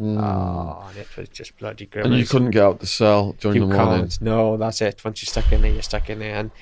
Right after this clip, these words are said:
Speaker 2: it is what it is, do you know what I mean? You can't be
Speaker 1: Yeah,
Speaker 2: helped.
Speaker 1: yeah.
Speaker 2: But, like, that's what I wanted to mention to you. Those cells were designed for single cell occupancy.
Speaker 1: Yeah.
Speaker 2: They've doubled them all up. Over there, they've fucking tripled them all up.
Speaker 1: In
Speaker 2: It won't,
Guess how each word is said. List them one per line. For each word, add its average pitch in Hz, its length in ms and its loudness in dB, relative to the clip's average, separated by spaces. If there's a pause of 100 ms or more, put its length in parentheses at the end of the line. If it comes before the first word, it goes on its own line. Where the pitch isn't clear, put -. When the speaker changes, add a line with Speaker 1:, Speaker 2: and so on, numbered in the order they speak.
(100)
Speaker 2:
it 311 100 4
is 120 160 4
what 107 200 -6
it 113 60 -6
is, 117 160 0
do 127 100 -2
you 117 40 0
know 123 100 4
what 123 80 2
I - 20 0
mean? 113 180 -2
You 113 60 -4
can't 131 240 2
be 98 80 2
Speaker 1:
Yeah, 95 260 4
Speaker 2:
helped. 92 220 -2 (180)
Speaker 1:
yeah. 92 160 -4
Speaker 2:
But, 107 80 4
like, 127 240 4
that's 120 220 -4
what 123 60 4
I - 20 4
wanted 120 180 0
to 117 60 -4
mention 113 340 -2
to 131 120 -4
you. 117 180 0 (420)
Those 143 300 2
cells 107 420 0
were 113 60 -4
designed 107 460 -2
for - 100 -12
single 110 320 -4
cell 107 240 -2
occupancy. 107 680 -6
Speaker 1:
Yeah. 85 280 2 (140)
Speaker 2:
They've 110 140 0
doubled 120 300 0
them 113 140 -6
all 110 160 -2
up. - 240 -4 (400)
Over 117 180 0
there, 120 200 2
they've 113 260 -4
fucking - 320 -18
tripled 175 320 -2
them 123 120 -4
all 110 160 -4
up. - 140 -12 (380)
Speaker 1:
In 95 160 -2
Speaker 2:
It - 20 2
won't, 90 60 2